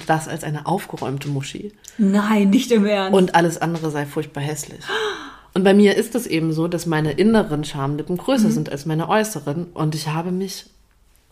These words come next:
Speaker 1: immer geschämt dafür. Ja, ich habe mir als, ich erinnere mich, glaub ich, sogar, dass ich, wenn ich irgendwie in der Sauna war als Jugendliche, die so reingesteckt hab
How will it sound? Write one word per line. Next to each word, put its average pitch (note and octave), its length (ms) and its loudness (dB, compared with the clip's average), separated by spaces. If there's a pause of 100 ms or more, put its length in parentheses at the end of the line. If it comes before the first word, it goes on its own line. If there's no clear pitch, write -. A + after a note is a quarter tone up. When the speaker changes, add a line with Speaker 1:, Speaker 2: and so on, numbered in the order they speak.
(140)
Speaker 1:
immer D4+ 320 6
geschämt C#4 380 0
dafür. C#3+ 440 -6 (1000)
Ja, F3+ 300 -2 (240)
ich - 100 -2
habe G3 140 0
mir G3 160 6
als, F3+ 240 -4 (140)
ich D#3 180 -8 (280)
erinnere F#3+ 380 0
mich, A3+ 180 0
glaub G#3+ 200 2
ich, G3 100 -4
sogar, G3+ 220 0
dass F#3 180 -6
ich, F#3 220 -6
wenn G3 140 2
ich F3+ 180 -6
irgendwie F3 360 -4
in E3+ 100 -2
der E3 120 -2
Sauna G3 440 2
war D#3 140 0
als D#3 220 -6
Jugendliche, F#3 420 -4
die E3+ 260 -6
so D#3+ 120 -4
reingesteckt E3 720 0
hab D3 120 -10